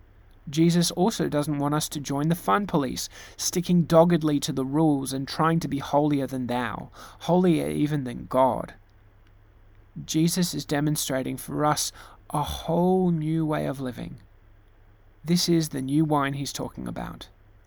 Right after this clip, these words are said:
Jesus wants us to live on mission with him, not trying to find fun and fulfillment in living however we want,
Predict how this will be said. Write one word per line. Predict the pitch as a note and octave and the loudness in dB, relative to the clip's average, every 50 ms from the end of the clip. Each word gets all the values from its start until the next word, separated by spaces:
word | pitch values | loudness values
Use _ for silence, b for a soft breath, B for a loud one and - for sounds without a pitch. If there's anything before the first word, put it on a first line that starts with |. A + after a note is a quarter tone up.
| b b b b b b b b b - - | b b b b b b b b b -10 -2
Jesus | - D3+ D#3+ E3 F3+ F3 - - | 0 2 2 4 2 2 0 0
wants | D#3 D3+ D3+ D#3 - - | -2 -2 -2 -2 -2 -2
us | D#3+ D3+ - - | -2 -2 -2 -6
to | - - | -6 -8
live | C#3+ C3+ C3+ D3+ E3 F3 F3 E3+ D#3+ - | -6 -6 -2 0 2 2 2 2 0 -4
on | - C#3+ C#3 C3+ C3+ | -6 -6 -6 -6 -4
mission | C#3 D3 C#3+ - - D3 C#3+ C#3 C3+ | -4 -4 -4 -4 -4 -4 -4 -4 -6
with | C3 B2+ - | -8 -8 -10
him, | - B2+ A#2+ B2 B2 - - - - _ - - _ _ _ _ _ _ - - | -10 -10 -10 -10 -12 -14 -18 -20 -20 _ -20 -20 _ _ _ _ _ _ -4 0
not | E3+ F#3 - F3 | 2 2 2 0
trying | - - F#3 F3+ E3+ | 0 2 2 4 2
to | E3+ D#3 | 2 0
find | - E3 D3+ D3 D3+ - | 0 0 0 2 0 -2
fun | - - D3+ D3 D#3 D#3+ E3 | 0 2 4 4 4 4 2
and | D#3+ D3 - | 0 -4 -6
fulfillment | - C#3 - - - D#3+ D3+ D#3 E3 D#3+ D#3+ - B B B B B B B B B B - - - - - - - - - - - _ | -6 -10 -10 -6 -4 -2 0 2 2 0 0 -2 B B B B B B B B B B -20 -20 -20 -20 -20 -20 -20 -20 -20 -20 -6 _
in | - E3+ | 2 4
living | D#3+ E3 E3+ D3+ D3+ D#3 | 4 4 4 4 2 0
however | D3 D#3 C#3+ C3+ C3+ C3 C3+ C3+ | 0 0 0 0 0 0 0 0
we | C3 C3 | 0 2
want, | B2+ C3+ C#3 D#3 F3 D3+ B2+ B2 - - - | 2 2 2 4 4 4 2 0 -6 -12 -14